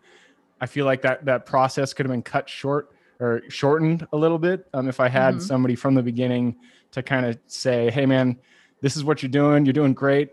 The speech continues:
Speaker 1: Um, you know, especially when you get those no's, if you're on cold calls and people are like, you just get no after no after no. If somebody was just there to say, "Dude, you're doing great. Just keep going. You know, eventually something's gonna work out. You're doing the right thing, blah, blah, blah." So, um, I forget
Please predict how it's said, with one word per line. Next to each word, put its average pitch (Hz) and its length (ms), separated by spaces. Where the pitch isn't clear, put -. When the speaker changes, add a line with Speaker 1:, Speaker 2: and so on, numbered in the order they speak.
Speaker 1:
Um, 123 360
you 139 120
know, 120 60
especially 165 380
when 160 120
you 143 60
get 139 160
those 127 180
no's, 127 300
if 131 120
you're 139 100
on 120 80
cold 131 240
calls 127 400
and 120 160
people 131 200
are 123 80
like, 120 300
you 135 80
just 123 140
get 131 180
no 131 340
after 123 200
no 127 240
after 127 200
no. 123 280
If 120 60
somebody 131 280
was 120 80
just 127 240
there 127 180
to 117 60
say, 120 180
"Dude, 127 380
you're 135 160
doing 160 200
great. 156 240
Just 131 180
keep 160 200
going. 139 400
You 139 80
know, 120 180
eventually 143 420
something's 139 340
gonna 131 140
work 120 200
out. 135 280
You're 131 100
doing 131 160
the 123 60
right 117 180
thing, 135 320
blah, 120 120
blah, 120 120
blah." 113 260
So, 117 280
um, 110 380
I 120 60
forget 156 440